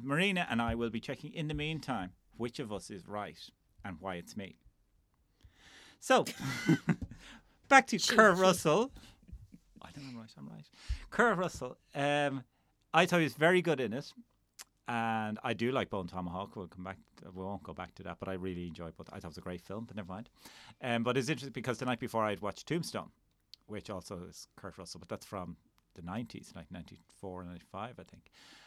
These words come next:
Speaker 2: He's weird
Speaker 1: And
Speaker 2: to me. That's all. That's all I'm
Speaker 1: Okay.
Speaker 2: saying. <laughs>
Speaker 1: But he's, I think he looks really well for someone that's been around since the seventies, I think.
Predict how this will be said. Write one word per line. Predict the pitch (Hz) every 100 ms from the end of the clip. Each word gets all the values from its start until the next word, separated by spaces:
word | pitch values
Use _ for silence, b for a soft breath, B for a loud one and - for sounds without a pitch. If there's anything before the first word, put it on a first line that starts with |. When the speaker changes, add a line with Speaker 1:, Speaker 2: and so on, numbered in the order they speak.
| B
Speaker 2:
He's | - 285
weird | 262 247 269 240 226
Speaker 1:
And | 220
Speaker 2:
to | 214
me. | 190 175 - _
That's | 208 -
all. | 143 - _ _ _ _
That's | 156 127
all | 214
I'm | 113
Speaker 1:
Okay. |
Speaker 2:
saying. | 107 117 117 -
<laughs> | - - - 165
Speaker 1:
But | 175 175
he's, | 196 190 180 - - _
I | 156 185
think | 165
he | -
looks | 127 117 - -
really | 95 120 127 101
well | 95 98 135 110 95
for | -
someone | 98 120 113
that's | 107 -
been | 110
around | 95 98 107 98 92
since | - 98 92 -
the | - 98 98 90 - _ _ - _ _ _
seventies, | - - 92 156 170 185
I | 98
think. | - - -